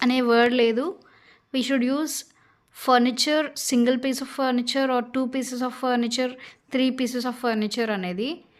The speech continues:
And సెకండ్ పాయింట్ వచ్చి మనకి చైల్డ్స్, చిల్డ్రన్స్,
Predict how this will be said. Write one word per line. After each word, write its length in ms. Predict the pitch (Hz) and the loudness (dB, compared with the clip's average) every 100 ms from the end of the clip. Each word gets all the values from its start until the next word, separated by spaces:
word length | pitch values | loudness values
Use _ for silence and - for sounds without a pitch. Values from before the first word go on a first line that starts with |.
| _ - _ - | _ -20 _ -2
And 140 | 262 262 285 | 0 2 0
సెకండ్ 320 | 285 302 294 | -2 0 0
పాయింట్ 280 | 302 294 294 | 0 0 -2
వచ్చి 240 | 294 320 311 311 311 _ - _ _ - - | -2 -2 -2 -4 -8 _ -20 _ _ -12 0
మనకి 300 | 254 247 262 - | 2 2 2 6
చైల్డ్స్, 640 | 269 285 302 302 - - - - 254 | 8 8 4 2 -4 -8 -12 -12 -2
చిల్డ్రన్స్, 680 | 285 262 262 285 285 285 | 2 2 4 4 4 2